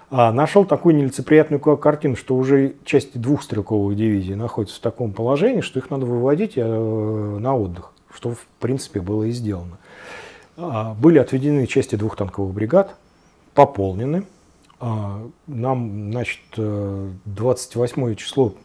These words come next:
в танковых бригадах двадцать восьмой и восемьдесят первой было, а, порядка сорока машин. То есть сфор-,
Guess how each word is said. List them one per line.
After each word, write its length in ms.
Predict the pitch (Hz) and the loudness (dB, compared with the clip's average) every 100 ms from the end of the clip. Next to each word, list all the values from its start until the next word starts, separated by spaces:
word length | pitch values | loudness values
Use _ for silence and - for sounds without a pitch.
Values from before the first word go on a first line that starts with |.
| - | -20
в 480 | 135 104 107 101 101 - _ _ _ _ _ - _ _ _ - | -12 -6 -4 -4 -6 -14 _ _ _ _ _ -20 _ _ _ 0
танковых 360 | 127 113 107 | 0 0 -4
бригадах 440 | 104 123 120 95 95 | -2 0 0 -2 -4
двадцать 260 | 107 104 113 | -4 -4 -4
восьмой 380 | 113 123 101 92 _ _ _ _ _ _ _ - | -4 -4 -6 -8 _ _ _ _ _ _ _ -8
и 80 | 107 | -6
восемьдесят 380 | 107 113 - | -6 -6 -6
первой 260 | 131 98 98 | -4 -4 -6
было, 320 | 92 123 98 - - - - - - - - - - | -4 -4 -4 -12 -20 -20 -20 -20 -20 -20 -20 -20 -14
а, 240 | 120 107 85 - - - - - | -6 -4 -4 -10 -16 -20 -20 0
порядка 600 | 120 131 120 - 101 90 - _ _ _ _ _ _ _ _ - | 4 4 2 -2 -6 -6 -12 _ _ _ _ _ _ _ _ -6
сорока 340 | 160 151 120 | 0 0 0
машин. 380 | 110 - 190 185 _ _ _ _ _ _ _ _ _ | -4 -4 -6 -6 _ _ _ _ _ _ _ _ _
То 100 | 123 | -6
есть 180 | - - _ _ - | -6 -14 _ _ -18
сфор-, 240 | - 139 | -2 -2